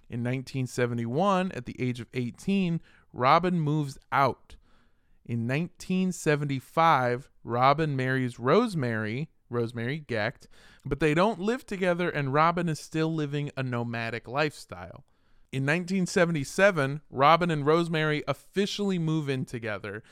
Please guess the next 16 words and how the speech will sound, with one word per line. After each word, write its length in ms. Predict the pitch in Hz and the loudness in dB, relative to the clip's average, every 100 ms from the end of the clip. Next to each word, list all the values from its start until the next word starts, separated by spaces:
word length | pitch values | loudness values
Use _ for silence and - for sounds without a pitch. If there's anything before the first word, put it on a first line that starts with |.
| - _ _ | -20 _ _
and 140 | 120 | -8
in 160 | 117 117 | -6 -4
nineteen 540 | 127 160 - 165 151 - | -4 -6 -8 -8 -8 -8
eighty-one, 720 | 131 135 131 123 120 117 117 - - - | -8 -6 -6 -6 -4 -6 -8 -14 -20 -18
Linda 540 | 110 127 156 143 135 - | -10 -6 -4 -2 -4 -8
Sutton 580 | - - 123 101 120 117 - | -16 -4 -2 -2 -4 -8 -8
is 220 | 113 98 - 107 | -10 -10 -16 -14
murdered. 720 | 101 120 139 147 107 90 - - _ _ _ _ - - - - | -10 0 2 4 2 -4 -14 -20 _ _ _ _ -20 -18 -16 -12
Now, 420 | 139 151 156 113 - _ - - - _ _ - - - _ _ _ _ _ _ _ | -2 2 2 0 -8 _ -20 -20 -20 _ _ -20 -20 -20 _ _ _ _ _ _ _
nineteen 480 | 139 160 208 - 208 | -2 0 0 0 -2
seventy-six 960 | - 190 185 180 156 - 160 147 - - | 0 0 0 -2 -4 -2 2 2 -2 -6
through 180 | 147 | -2
nineteen 400 | 143 143 147 147 | 0 0 -2 -6
seventy-eight 840 | 143 143 131 123 - 165 160 139 101 | -4 -2 -2 -4 -4 -2 0 -2 -6
were 180 | 127 135 | -6 -4
known 420 | 135 131 131 127 | -2 0 0 0